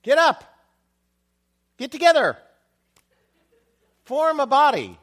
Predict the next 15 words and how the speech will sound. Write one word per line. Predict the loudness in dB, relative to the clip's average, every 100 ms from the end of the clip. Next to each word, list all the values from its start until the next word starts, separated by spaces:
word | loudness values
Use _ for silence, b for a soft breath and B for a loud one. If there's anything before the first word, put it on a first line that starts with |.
| _ _ _ _ _ _ _ _ -18
get | -18
some | -12 -8 -8 -8 -14 -18 _ _
sinew | -18 -14 -12 -10 -8 -8 -6
on | -8 -8 -10
you, | -14 -16
some | -18 -20
tendons, | -14 -12 -12 -14 -14
some | -18 -20
skin, | -20 -12 -8 -8 -10 -16
some." | -20 -20 -20 _ _ _ _ _ _ _ _ _ _ _ _ _ _ _ _ _
That's | -20
exactly | -20 -20 -18 -12
what | -10
Ezekiel | -10 -14 -18 -14 -14
does. | -10 -12 -12